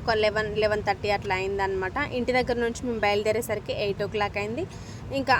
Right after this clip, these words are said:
అక్కడ నుంచి ఇంకా మా నాన్న వాళ్ళని పికప్ చేసుకొనేసి ఇంకా దారిలో టిఫిన్ చేసేసరికి ఒక వన్ అవర్ టైమ్ వేస్ట్ అయిందనుకోండి. ఇంకా లెవెన్కి రీచ్ అయితే బాగుండేది, కానీ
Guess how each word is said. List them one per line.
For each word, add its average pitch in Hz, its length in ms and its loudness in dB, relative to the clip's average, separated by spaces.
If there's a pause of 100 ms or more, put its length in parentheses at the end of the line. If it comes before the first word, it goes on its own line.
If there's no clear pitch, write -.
(100)
అక్కడ 240 200 0 (100)
నుంచి 226 260 -2 (240)
ఇంకా 220 220 -2
మా 220 100 2
నాన్న 214 220 4
వాళ్ళని 208 320 2
పికప్ 196 320 -2
చేసుకొనేసి 208 600 0 (120)
ఇంకా 214 200 2 (120)
దారిలో 214 400 4
టిఫిన్ 220 340 0
చేసేసరికి 214 440 -2
ఒక 226 120 -4
వన్ 202 220 2
అవర్ 208 200 -2
టైమ్ 202 280 -2
వేస్ట్ 208 280 -4
అయిందనుకోండి. 190 640 -4 (160)
ఇంకా 208 220 0 (920)
లెవెన్కి 226 420 2 (120)
రీచ్ 220 260 -4
అయితే 277 140 0 (140)
బాగుండేది, 220 500 2
కానీ 277 240 2